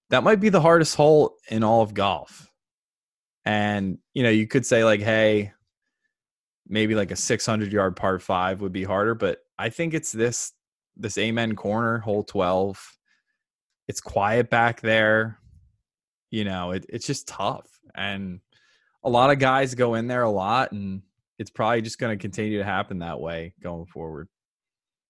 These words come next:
And I got the little stash here in honor of Cam Smith. I thought he was gonna win, but I guess I shaved a little too preemptively, so.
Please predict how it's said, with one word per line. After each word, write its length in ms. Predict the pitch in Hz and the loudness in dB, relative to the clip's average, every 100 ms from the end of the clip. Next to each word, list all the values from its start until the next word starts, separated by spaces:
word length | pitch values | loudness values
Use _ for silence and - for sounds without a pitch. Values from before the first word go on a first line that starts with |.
| _ _ _ _ _ _ _ _ _ | _ _ _ _ _ _ _ _ _
And 80 | 101 | -4
I 40 | |
got 180 | 98 98 | -2 -2
the 60 | 110 | -2
little 220 | 104 95 | -2 -2
stash 480 | - 107 95 95 - | -2 -2 -2 -4 -4
here 340 | 104 98 95 - _ _ | -4 -2 -4 -8 _ _
in 100 | 104 | -6
honor 320 | 95 98 98 | -4 -4 -4
of 120 | 92 - | -8 -10
Cam 260 | 101 90 | -10 -10
Smith. 400 | 87 - 85 90 - _ _ _ _ _ _ _ _ _ _ _ | -12 -12 -12 -12 -16 _ _ _ _ _ _ _ _ _ _ _
I 40 | 107 | -4
thought 160 | 147 | 2
he 60 | 139 | 2
was 100 | 117 | 2
gonna 160 | 113 101 | -2 -4
win, 480 | 104 110 87 90 98 - _ _ _ - | -4 -4 -4 -8 -12 -20 _ _ _ -8
but 300 | 92 85 - _ _ _ _ _ _ - | -6 -4 -8 _ _ _ _ _ _ -12
I 60 | |
guess 200 | 92 92 | -8 -6
I 60 | 98 | -8
shaved 420 | 90 - 95 87 | -8 -4 -4 -4
a 40 | 87 | -4
little 200 | 90 82 | -4 -4
too 340 | - 87 80 - - - | -6 -8 -10 -16 -20 -20
preemptively, 760 | - 101 82 85 78 76 78 80 | -10 -8 -6 -8 -10 -10 -12 -12
so. 260 | - - 71 | -14 -12 -12